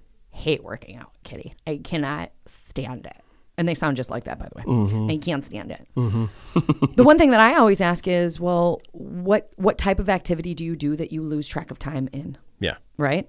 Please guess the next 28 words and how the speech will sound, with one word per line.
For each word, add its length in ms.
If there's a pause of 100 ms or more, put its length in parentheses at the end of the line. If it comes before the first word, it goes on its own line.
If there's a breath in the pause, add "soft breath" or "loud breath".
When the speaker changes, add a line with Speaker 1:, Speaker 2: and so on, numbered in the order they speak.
(120)
Speaker 2:
Yep. 140
Speaker 1:
I 100
had 160
a 40
client 340
that 180
really, 340
really 240
loved 480
kayaking. 580 (960 soft breath)
So 140
that 160
became 280
her 120
workout 380
during 200
the 60
summer 240
here 160
in 80
Minnesota. 380
It 40
only 180
lasted 260
about 160
three 180
months. 480
Speaker 2:
Yeah. 140